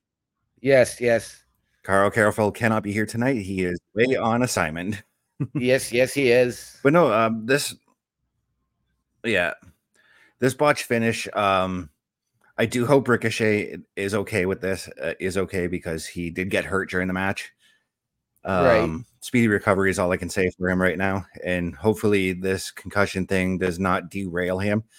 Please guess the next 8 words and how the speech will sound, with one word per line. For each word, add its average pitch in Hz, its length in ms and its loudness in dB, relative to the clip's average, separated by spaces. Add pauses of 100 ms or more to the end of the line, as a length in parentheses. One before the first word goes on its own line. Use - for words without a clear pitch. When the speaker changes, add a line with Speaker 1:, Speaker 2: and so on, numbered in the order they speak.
(260)
Speaker 2:
because 95 480 0
he 107 200 -2
was 98 400 0 (120)
on 90 360 -4
a 85 160 -6
fairly 85 560 -6
decent - 440 -16
si-, 76 260 -8